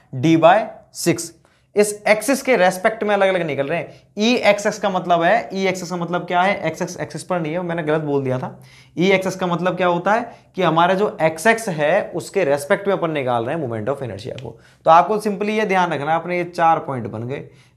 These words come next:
क्या कि अपने सेंटर से कितनी दूरी पर? इस लाइन पर तो B by six दूरी पर इधर, B by six पर इधर मैं जा सकता हूँ। इसका मतलब टोटल कितनी दूरी पर जा सकता हूँ मैं? B by three। और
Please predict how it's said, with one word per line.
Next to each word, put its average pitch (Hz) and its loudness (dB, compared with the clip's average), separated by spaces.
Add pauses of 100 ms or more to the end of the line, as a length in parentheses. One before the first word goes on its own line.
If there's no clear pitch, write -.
(100)
क्या 165 4
कि 180 0
अपने 185 0
सेंटर 185 2
से 214 2
कितनी 190 -2
दूरी 208 2
पर? 220 2 (140)
इस 233 2
लाइन 202 4
पर 196 0
तो 240 2 (380)
B 170 0
by 190 6
six 165 -6
दूरी 170 -2
पर 170 -2
इधर, 175 -2
B 165 0
by 147 2
six 131 -8
पर - -4
इधर 127 0
मैं 127 -4
जा 131 0
सकता 127 -6
हूँ। 143 -8 (240)
इसका 175 2
मतलब 185 2
टोटल 180 0
कितनी 175 -4
दूरी 185 0
पर 175 0
जा 175 2
सकता 170 -4
हूँ 190 0
मैं? 214 0 (400)
B 139 0
by 151 4 (220)
three। 113 -4 (520)
और 151 0